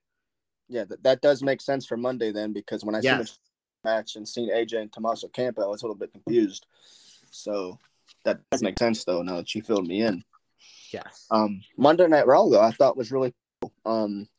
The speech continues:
Speaker 1: it, it felt different, you know. It wasn't, didn't feel like a, a Vince McMahon show.
Speaker 2: Yeah.
Speaker 1: And
Speaker 2: Before, wait, wait. Before we get there, we gotta talk Brock Roman, though.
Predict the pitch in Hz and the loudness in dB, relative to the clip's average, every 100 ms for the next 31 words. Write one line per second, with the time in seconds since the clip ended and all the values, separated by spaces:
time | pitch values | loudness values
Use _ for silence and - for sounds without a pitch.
0 | _ _ _ 113 - 117 - 151 131 110 | _ _ _ -8 -2 -4 2 2 2 -4
1 | 95 92 82 107 107 110 117 117 117 - | -6 -8 -8 -6 -6 -4 -4 -4 -4 -10
2 | 110 - 127 113 107 - - 101 123 110 | -12 -2 -2 0 -4 -8 -14 -6 -4 -4
3 | 117 113 110 107 - 127 92 - _ _ | -6 -4 -4 -4 -2 -2 -2 -6 _ _
4 | _ _ _ _ _ _ _ _ _ _ | _ _ _ _ _ _ _ _ _ _
5 | _ _ _ _ - 104 95 - - 120 | _ _ _ _ -12 -10 -10 -14 -4 0
6 | 110 101 - - - 127 - 131 143 160 | 2 0 -8 -14 -8 -6 -2 2 6 6
7 | 156 - 123 120 151 156 151 143 107 85 | 6 2 -4 2 2 4 2 0 -4 -4
8 | - 123 123 123 139 117 131 123 127 127 | -14 -6 0 2 2 2 4 6 4 0
9 | 107 98 | -2 -10